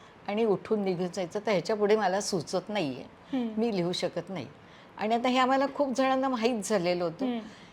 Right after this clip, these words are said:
Speaker 1: की जबरदस्ती करून ल-,
Speaker 2: नाही होऊ
Speaker 1: ले-, लेखन
Speaker 2: शकत.
Speaker 1: कधीच होऊ शकत नाही. आणि त्यांचं लेखनाचं टायमिंग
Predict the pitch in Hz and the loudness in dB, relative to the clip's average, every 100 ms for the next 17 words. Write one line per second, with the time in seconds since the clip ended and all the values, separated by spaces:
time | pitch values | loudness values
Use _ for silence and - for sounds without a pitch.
0 | - - 208 214 202 247 254 262 262 285 | -4 0 6 8 10 8 8 6 6 4
1 | 269 262 262 254 247 233 - 226 226 214 | 6 6 4 2 0 -4 -4 -2 2 2
2 | 226 220 208 190 196 214 214 185 220 - | 2 0 0 0 0 2 6 6 6 2
3 | 202 180 - 165 180 170 185 214 - - | 2 2 0 -2 -2 -4 -8 -8 -10 -20
4 | - - - 208 208 214 196 214 202 175 | -20 -20 -4 -2 0 0 2 4 4 2
5 | 190 190 190 185 202 190 - 196 170 175 | -2 -2 -2 -2 -2 -2 -2 0 0 -2
6 | 180 208 | -4 -4